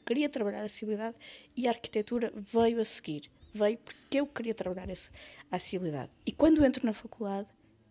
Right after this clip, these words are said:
eu recebi o choque. Porque n-, não havia documento nenhum que eu me pudesse basear para trabalhar a acessibilidade. Eu não sabia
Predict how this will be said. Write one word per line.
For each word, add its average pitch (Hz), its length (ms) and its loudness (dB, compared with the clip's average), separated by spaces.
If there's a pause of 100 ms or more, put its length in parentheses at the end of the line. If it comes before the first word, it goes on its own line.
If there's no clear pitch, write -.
eu 240 120 4
recebi 240 340 -2
o 233 60 -2
choque. - 420 -4 (840)
Porque - 240 -4
n-, 294 260 4
não 302 280 6
havia 226 640 6 (340)
documento 233 600 0
nenhum 220 260 4
que - 140 -4
eu 226 60 2
me 226 40 0
pudesse 202 480 -2 (380)
basear 208 640 2 (140)
para 240 100 -8
trabalhar 214 420 -4
a 208 40 -10
acessibilidade. 202 420 -8 (120)
Eu 320 120 2
não 339 140 0
sabia 233 680 0